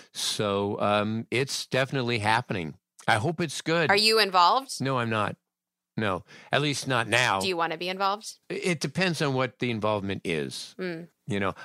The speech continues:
Speaker 1: I don't wanna work full time anymore. I, I'm,
Speaker 2: <laughs>
Speaker 1: I'm tired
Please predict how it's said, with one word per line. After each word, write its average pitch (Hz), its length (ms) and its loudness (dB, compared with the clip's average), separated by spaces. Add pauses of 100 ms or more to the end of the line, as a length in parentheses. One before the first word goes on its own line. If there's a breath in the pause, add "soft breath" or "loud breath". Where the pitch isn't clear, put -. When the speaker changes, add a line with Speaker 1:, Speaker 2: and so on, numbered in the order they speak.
(100)
Speaker 1:
I 147 120 4
don't 160 140 0
wanna 147 160 0
work 120 220 -4
full 113 200 -2
time 113 320 0
anymore. 85 600 -2
I, 110 180 4
I'm, 117 320 2 (140)
Speaker 2:
<laughs> 285 80 2 (160)
Speaker 1:
I'm 110 60 -8
tired 123 520 0